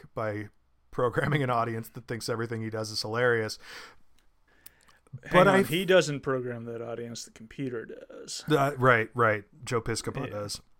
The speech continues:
Speaker 2: Nope.
Speaker 1: Um,
Speaker 2: the computer. It's the
Speaker 1: s-
Speaker 2: computer.
Speaker 1: But I thought it was really interesting, um, and I thought Spiner's performance in the scene was great,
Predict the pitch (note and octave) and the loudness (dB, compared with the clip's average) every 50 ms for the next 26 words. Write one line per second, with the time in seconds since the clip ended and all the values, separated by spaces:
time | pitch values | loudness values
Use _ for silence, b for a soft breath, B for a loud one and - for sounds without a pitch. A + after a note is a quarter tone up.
0 | _ _ _ _ _ _ _ _ _ _ _ _ _ - - A#2+ C#3 - - - | _ _ _ _ _ _ _ _ _ _ _ _ _ -12 -10 -8 -8 -6 2 8
1 | E3 D#3 D3+ C#3 C3 B2 A2 G2 F#2 - D#3+ D#3+ C3+ A2+ G#2+ F#2 - _ _ _ | 8 10 10 10 8 6 2 -2 -6 -6 -4 -4 -4 -4 -6 -12 -12 _ _ _
2 | _ _ _ _ _ _ _ _ _ _ _ _ _ _ _ _ _ _ _ _ | _ _ _ _ _ _ _ _ _ _ _ _ _ _ _ _ _ _ _ _
3 | _ _ _ _ _ _ _ _ _ - E3 E3 - - - C3 B2 - C#3+ C#3 | _ _ _ _ _ _ _ _ _ -20 -18 -16 -16 -16 -14 -12 -8 -6 -6 -4
4 | - - D#3 - - - - - _ _ _ _ _ - _ _ _ _ _ _ | -6 -6 -8 -12 -12 -14 -16 -18 _ _ _ _ _ -20 _ _ _ _ _ _
5 | _ - _ _ _ _ _ _ _ _ _ _ _ _ _ - C#3+ C3 D#3 D#3+ | _ -20 _ _ _ _ _ _ _ _ _ _ _ _ _ -8 2 6 8 8
6 | D#3 E3 D#3+ D#3 D#3+ - - F#3+ G#3+ A#3+ B3 A3+ G#3 G#3+ F#3 D3+ D#3+ F#3 F3+ F#3 | 10 8 6 6 4 2 4 8 8 8 8 6 -2 -4 -4 -4 -4 -4 -2 -2
7 | F3+ F3 E3+ E3+ E3 E3 - _ - E3 F3 F3+ - - G3 - - - - C#3+ | -2 -2 -2 -2 -2 -4 -6 _ -6 -4 -4 -4 -2 -4 -4 -4 -4 -4 -2 -2
8 | C3 C3 C3 B2+ B2 B2 B2 B2+ B2 _ _ _ _ - C3 B2+ A#2+ A#2+ A#2 A#2 | -2 -2 -2 -4 -4 -6 -6 -8 -10 _ _ _ _ -8 -4 -2 0 0 0 0
9 | A#2 A2+ A2+ A#2 B2+ C#3 C#3+ C#3 C#3 D#3+ D3+ - - D3+ D3 D3+ D3 - D#3+ C#3+ | -2 -2 -6 -4 0 0 0 0 0 -2 -4 -2 -4 -4 -2 -4 -4 -4 -6 -8
10 | - - B2 A#2+ C3 C3 B2+ - - C3 B2+ B2 - - B2+ B2 B2 B2 A2+ - | -6 -6 -6 -4 -4 -4 -6 -6 -8 -8 -8 -8 -8 -8 -8 -8 -10 -10 -10 -12
11 | - A2 G#2+ G#2+ A2 A2+ A2+ | -12 -10 -8 -6 -6 -6 -8